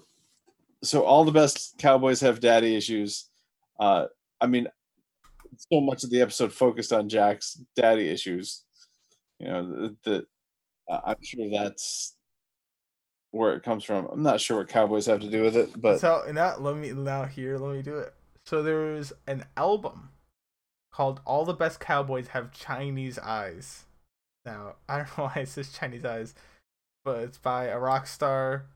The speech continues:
Speaker 2: Pete Townshend. Now, this story,
Speaker 1: Wait, Pete
Speaker 2: uh,
Speaker 1: Townshend?
Speaker 2: Pete Townshend. You know who that is?
Speaker 1: Townshend?
Speaker 2: Yeah. Sh-, sh-,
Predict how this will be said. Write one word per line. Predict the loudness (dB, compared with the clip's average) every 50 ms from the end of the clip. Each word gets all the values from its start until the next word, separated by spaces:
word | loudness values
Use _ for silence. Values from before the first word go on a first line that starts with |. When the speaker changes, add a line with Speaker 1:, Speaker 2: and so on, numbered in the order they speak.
| _ _ _
Speaker 2:
Pete | -16 -12 -12 -10 -10 -12 -16 -20 -20 _ _ -10
Townshend. | -6 -4 -4 -4 -4 -6 -10 -10 -12 -14 -14 -18 -20 -20 _ _ _ _ _ _ _ _ _ _ _ -8
Now, | -4 -4 -2 -2
this | -2 -4 -4 -6
story, | -6 -10 -12 -6 -4 -2 0 0 0 0 -2 -4 -6 -10 -12 _ _ _ _ -2
Speaker 1:
Wait, | -2 -2 -2 0
Pete | 0 -2 -2
Speaker 2:
uh, | -2
Speaker 1:
Townshend? | -4 -10 _ _ _ _ _ -20 -18 -18 -20 _ _ _ _ _ _ _ _ _ _ _
Speaker 2:
Pete | -12 -10 -10 -10 -12 _ -10
Townshend. | -6 -4 -4 -4 -4 -8 -10 -14 -16 -18 -20 -20 _ _ _ _ _ _ _ _ _
You | -12 -10
know |
who | -8
that | -6 -8 -8
is? | -8 -12 -14 _ _ _ _ _ _ _ _ _ _ _ _ _ _ -8 -4
Speaker 1:
Townshend? | 0 4 4 6 6 6 4 2 2 2 2 2 4 4 6 4 4 2 0 -4 -6 _ _ _ _ _ _ _ -8
Speaker 2:
Yeah. | -8 -8 -8 -10 -14 -18 -20
Sh-, | -18 -12 -8 -8 -8 -8 -8
sh-, | -12 -16 -16